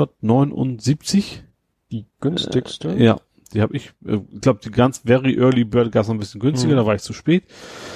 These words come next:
Speaker 1: Ähm, also ist die normale Uhr mit Batterie halt drin, äh, und für dreißig Dollar extra gibt's eben dieses komische,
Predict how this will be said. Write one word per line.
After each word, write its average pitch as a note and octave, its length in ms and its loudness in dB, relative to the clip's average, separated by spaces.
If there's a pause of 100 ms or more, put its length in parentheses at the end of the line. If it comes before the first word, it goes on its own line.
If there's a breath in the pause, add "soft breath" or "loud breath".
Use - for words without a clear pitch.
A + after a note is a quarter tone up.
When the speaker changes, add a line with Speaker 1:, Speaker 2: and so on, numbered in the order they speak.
(240 loud breath)
Speaker 1:
Ähm, C3 460 2 (140)
also A#2 160 2
ist A2+ 160 -6
die B2 80 0
normale A2+ 360 2
Uhr B2+ 200 2
mit A#2 200 0
Batterie A2 420 2
halt D#3 200 0
drin, D3 400 -2
äh, A#2 380 4 (600 soft breath)
und A#2+ 240 -6
für B2+ 160 -2
dreißig A#2+ 300 2
Dollar B2+ 240 4
extra C3 240 2
gibt's A#2 260 -2
eben A#2+ 160 0
dieses A2 480 -6
komische, G#2+ 640 2